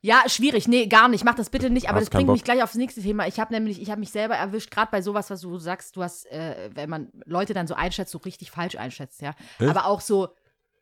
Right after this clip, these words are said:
Speaker 1: auf Aussehen bezogen und dann so falsche Rückschlüsse einfach
Speaker 2: Ja.
Speaker 1: zieht, ja. Ich hab mich selber dabei erwischt und ich mag mich dafür einfach nicht, aber cut me some slack. Ähm, ich lerne auch dazu.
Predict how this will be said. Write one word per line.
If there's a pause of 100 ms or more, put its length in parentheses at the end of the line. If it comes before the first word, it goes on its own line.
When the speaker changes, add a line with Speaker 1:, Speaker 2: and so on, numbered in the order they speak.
(320)
Speaker 1:
auf
Aussehen
bezogen
und
dann
so
falsche
Rückschlüsse
einfach
Speaker 2:
Ja.
Speaker 1:
zieht,
ja. (480)
Ich
hab
mich
selber
dabei
erwischt
und
ich
mag
mich
dafür
einfach
nicht,
aber
cut
me
some
slack. (540)
Ähm, (180)
ich
lerne
auch
dazu.